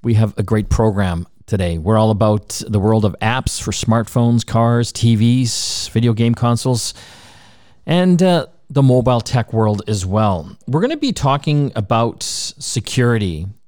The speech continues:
for, uh, businesses, what to look out for, how to avoid phishing attacks for not only your business, but, uh, also, uh, your employees as well, how to educate them to make sure that they're, uh, not, uh,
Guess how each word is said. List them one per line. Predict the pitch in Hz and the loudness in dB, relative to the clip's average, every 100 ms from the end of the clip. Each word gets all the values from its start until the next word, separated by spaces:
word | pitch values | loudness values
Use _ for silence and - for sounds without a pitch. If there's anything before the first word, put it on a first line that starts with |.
| - | -20
for, | - 110 98 95 92 | -4 0 2 4 4
uh, | 90 80 | 2 0
businesses, | 92 95 - 92 - 85 69 - - - | 0 0 0 -2 0 -4 -4 -8 -10 -6
what | 117 110 | -4 -2
to | 110 | 0
look | 107 - | 2 2
out | 104 | 0
for, | - 123 | 0 -2
how | 110 135 | 2 2
to | |
avoid | 123 104 110 104 | 2 2 0 0
phishing | - 104 - 120 | -2 -4 0 0
attacks | 117 113 143 - - - - - - | 0 0 -2 -4 -8 -10 -20 -20 -6
for | - | 0
not | 135 151 | 2 2
only | 156 | 2
your | 131 | 2
business, | 98 120 123 139 - | 2 0 0 -2 -2
but, | - 113 - - | -2 -2 -2 -2
uh, | 110 107 104 | 0 2 0
also, | 104 123 127 120 120 113 | 0 0 0 0 2 2
uh, | 113 104 | 2 0
your | 107 117 | 0 2
employees | 113 - 131 131 110 | 2 2 2 2 0
as | 98 | 0
well, | 120 113 | 0 0
how | - 110 | -2 -2
to | 131 120 - - - | 0 0 -4 -14 -6
educate | 139 147 147 113 101 | -2 -2 -2 0 -2
them | 104 98 | -2 -2
to | |
make | 101 101 | -4 -6
sure | - 120 | -4 -2
that | 120 107 | -2 -4
they're, | - 113 110 | -2 -2 0
uh, | 107 | 0
not, | 101 101 98 - | 0 0 -2 -2
uh, | 98 | -2